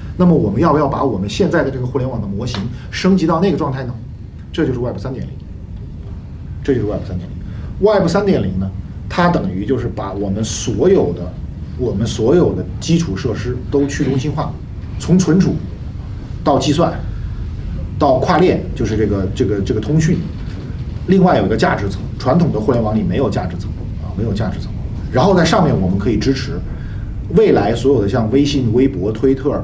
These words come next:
Facebook、YouTube，更有抖音，理论上来讲都应该可以变成去中心化的应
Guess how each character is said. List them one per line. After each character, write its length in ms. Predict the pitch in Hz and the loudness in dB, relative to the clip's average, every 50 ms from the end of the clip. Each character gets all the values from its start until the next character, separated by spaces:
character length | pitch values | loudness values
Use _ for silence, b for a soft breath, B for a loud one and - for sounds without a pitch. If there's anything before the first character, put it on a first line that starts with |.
| - | -2
Facebook、 500 | - 131 131 127 135 131 139 113 92 - - - - - - - - - - | -2 -2 0 0 -4 -4 -4 -4 -4 -6 -8 -10 -10 -10 -12 -12 -12 -10 -6
YouTube， 460 | 135 147 147 147 - - 143 120 - - - - - - - - | 0 2 2 2 2 0 -2 -2 -2 -4 -6 -8 -10 -10 -6 -4
更 120 | - 123 | -2 -2
有 60 | 107 | 0
抖 220 | - - - 95 87 90 | 0 0 0 0 0 -2
音， 220 | 98 120 131 135 - - - B B B B B B B B B B B B B - | -4 -4 -4 -4 -4 -6 -6 B B B B B B B B B B B B B -2
理 160 | - 151 147 | 0 2 4
论 180 | 135 214 254 208 | 6 6 6 6
上 100 | 180 160 | 4 4
来 120 | - - | 4 2
讲 180 | - - - - | 0 0 -2 0
都 200 | - 175 175 180 | 2 4 4 4
应 160 | 185 180 175 170 | 4 4 4 4
该 180 | 180 175 165 | 4 2 2
可 240 | - - - 107 123 | 2 0 -2 -4 -4
以 60 | 120 | -4
变 260 | 98 - 117 110 98 | -4 -4 -4 -4 -4
成 160 | 95 - 92 95 104 104 - - | -6 -6 -6 -6 -6 -8 -8 -10
去 220 | - - - 165 143 | -10 -4 -2 -2 0
中 120 | 120 117 | 0 -2
心 160 | 107 104 110 | -2 -4 -6
化 160 | 95 104 104 98 | -6 -6 -6 -6
的 80 | 85 | -6
应 60 | 85 | -6